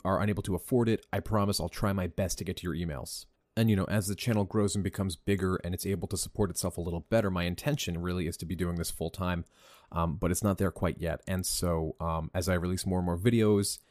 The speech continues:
um, you know, the best thing that you guys can help me do so that I can do this longer and, you know, release maybe a video every day at some point is to subscribe and hit like so that the channel can grow and basically I can move into a more permanent role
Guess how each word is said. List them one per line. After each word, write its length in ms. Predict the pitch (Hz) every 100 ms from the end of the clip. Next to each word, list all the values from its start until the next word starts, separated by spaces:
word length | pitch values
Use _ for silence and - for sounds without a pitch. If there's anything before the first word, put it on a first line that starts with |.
| _ _ -
um, 220 | 85 82 - -
you 80 | 92
know, 180 | 78 - -
the 120 | 101
best 380 | 87 110 98 -
thing 120 | 101
that 80 | 95
you 100 | 95
guys 180 | 101 -
can 120 | 92
help 120 | 90
me 80 | 95
do 280 | 95 95 95
so 160 | -
that 100 | 87
I 40 | 87
can 260 | - 90 - -
do 160 | 104 95
this 280 | 90 - - _
longer 460 | 80 95 101 87 82
and, 180 | 85 -
you 140 | 95
know, 80 | 85
release 320 | 80 92 87
maybe 180 | 90 82
a 80 | 87
video 280 | 85 90 90
every 260 | 87 85
day 400 | 80 104 98 87
at 100 | 85
some 180 | - 85
point 300 | 85 85 82
is 200 | 85 85
to 160 | - 85
subscribe 600 | - 82 - 95 90 90
and 120 | 80
hit 120 | 82
like 240 | - 92 90
so 140 | -
that 140 | 101 95
the 80 |
channel 280 | 90 127 123
can 140 | 127 135
grow 240 | 127 135
and 140 | 80
basically 560 | 78 92 - - 85 82 _ _ _ _ -
I 80 | 98
can 140 | 101
move 180 | 101 92
into 240 | 98 95
a 100 | 87
more 180 | 90 98
permanent 400 | - 117 98 95
role 420 | 95 90 90 85